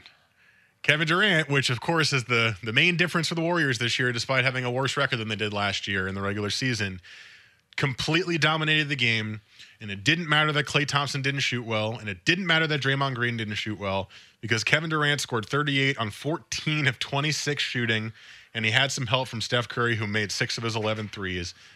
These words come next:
to score twenty-eight, and it just didn't matter. Because last year, if this was the game that happened and Steph was the only one hitting,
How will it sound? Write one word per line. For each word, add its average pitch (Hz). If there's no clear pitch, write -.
to 110
score 110
twenty-eight, 101
and 110
it 104
just 110
didn't 98
matter. -
Because 113
last 147
year, 185
if 160
this 165
was 156
the 165
game 175
that 175
happened 170
and 127
Steph 147
was 147
the 147
only 156
one 156
hitting, 165